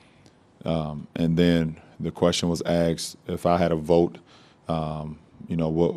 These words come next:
what would the difference be between most valuable and M V P? So I gave my opinion. So obviously you guys ran with it. Um, but I don't know. You guys, um,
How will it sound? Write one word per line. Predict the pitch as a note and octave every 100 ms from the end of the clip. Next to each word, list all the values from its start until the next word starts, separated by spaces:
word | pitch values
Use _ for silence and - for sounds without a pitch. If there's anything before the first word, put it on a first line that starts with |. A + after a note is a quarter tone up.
| - -
what | F2+
would | F2 D#2+
the | D#2+
difference | E2+ - D#2+
be | D2 E2
between | D#2+ - E2+ E2+
most | E2 D#2
valuable | D#2+ D#2+ D#2+ E2
and | E2
M | D#2+
V | D#2+
P? | D2+ F#2 D2+ - - _ _
So | - F2
I |
gave | E2+ E2
my | D#2+ D#2
opinion. | D2+ F#2 E2+ D2
So | -
obviously | D#2 D2+ D#2 E2
you | D#2
guys | D#2+ D2+ D#2
ran | E2 D#2+ D#2
with | D2
it. | - - _
Um, | E2 D#2 C#2+ - - - - - _ _ -
but | F2 - - _ _ _ - -
I | - C3+
don't | D#3
know. | A2 E2
You | F#2
guys, | A2+ A2+ A2+ G#2+
um, | G#2+ G#2 G2+ G2+